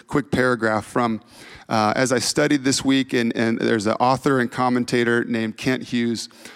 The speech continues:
who wrote this, and I think this is really just so helpful as we think about in our lives today, what does it look like to look forward to the reward? "I know what would produce such faith in each one of us.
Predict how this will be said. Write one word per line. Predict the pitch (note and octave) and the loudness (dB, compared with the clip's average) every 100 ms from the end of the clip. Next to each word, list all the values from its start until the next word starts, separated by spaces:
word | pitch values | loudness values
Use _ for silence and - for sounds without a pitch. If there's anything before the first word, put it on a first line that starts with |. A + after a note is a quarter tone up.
| - | -4
who | B2+ | 0
wrote | A#2 B2 - | 2 0 0
this, | A#2+ A2 | 0 0
and | C3 | -2
I | A#2 | -4
think | - D#3 | -2 -4
this | - C3+ A2+ | -2 -2 -4
is | A2 | -6
really | A#2 B2 | -2 -2
just | - - D#3 | -2 -6 -6
so | D#3 D#3 | -2 -2
helpful | A#2 C3+ - A#2 | 0 -2 -2 -2
as | A2+ | -2
we | G#2 A2+ | -2 -4
think | - B2 | -4 -4
about | A2+ A2 A#2 | -2 -2 0
in | |
our | A#2+ D#3+ | 0 0
lives | D#3 D3 D3 | 2 0 -2
today, | - C#3 A#2+ A2 - - - | -4 -2 -2 -2 -8 -20 -10
what | A2+ C3+ | -2 0
does | E3 E3 | 0 0
it | |
look | C#3 C3+ - | -2 -4 -2
like | A2+ G#2 - - - _ | -4 -4 -6 -20 -20 _
to | - | -6
look | A#2+ A#2+ - | -2 -2 -4
forward | - C3 C3+ C3 - | -4 -2 0 0 -2
to | C3 | -2
the | A2+ | -2
reward? | G#2 G2 G2+ A2 - - _ _ _ _ _ _ _ _ _ _ - - - - - | -2 -4 -6 -8 -12 -18 _ _ _ _ _ _ _ _ _ _ -20 -20 -20 -18 -2
"I | D3 B3+ | 2 6
know | F3+ | 6
what | B2 A#2+ | 6 4
would | B2+ A2+ | 2 0
produce | - B2 C3 B2+ | 0 2 2 2
such | C#3+ B2 - | 0 0 -2
faith | - F3 D3 C3 | 0 2 2 0
in | B2+ | 0
each | B2 | 0
one | C3 D#3 | 0 2
of | D3 | 0
us. | G2 - - | -2 -4 -8